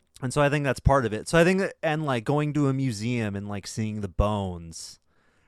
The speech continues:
and and things like that is a way to, like, just kind of, like, give us that sense of awe and imagination. And so I think, uh, you know, as a kids and, like, you know, maybe, like, as an adult, it's like, it's like a way to, like, kinda bring your kids in,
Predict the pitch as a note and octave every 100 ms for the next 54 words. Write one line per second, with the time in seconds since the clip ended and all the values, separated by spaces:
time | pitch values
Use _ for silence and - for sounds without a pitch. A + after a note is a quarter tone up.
0 | _ G#2 G2+ - _ _ _ _ _ _
1 | _ _ - A2+ - B2 A2+ A#2 G#2 G#2+
2 | F#2+ - G#2 G2+ G2+ G#2+ G#2 G2+ F#2 F2+
3 | - F#2+ - G#2 G#2 F#2+ F2 E2 - _
4 | _ _ _ _ - A#2+ B2 A#2+ G#2 C3
5 | A2 A2 - G#2+ G2 F2+ F2+ F#2 F#2 F2+
6 | F2 F2 F2 - E2 D#2 - _ _ _
7 | _ _ _ _ _ _ - A2 - A2+
8 | G#2+ A#2+ A2 G#2 - - B2 F#2 F#2+ G2
9 | - D#3 C3+ A#2 G#2+ - - _ - -
10 | - C#3 C#3 C3+ B2+ A#2+ C#3+ D3+ B2 C3
11 | D3+ D3+ C#3 - C3 A2+ - - - _
12 | _ - C#3+ C3+ C3+ C3 C3 B2+ - C#3
13 | B2+ B2 - A#2 A2+ B2 A2+ G#2+ G#2 -
14 | A#2+ E2+ A2+ G#2+ G2 - A#2 G2 G2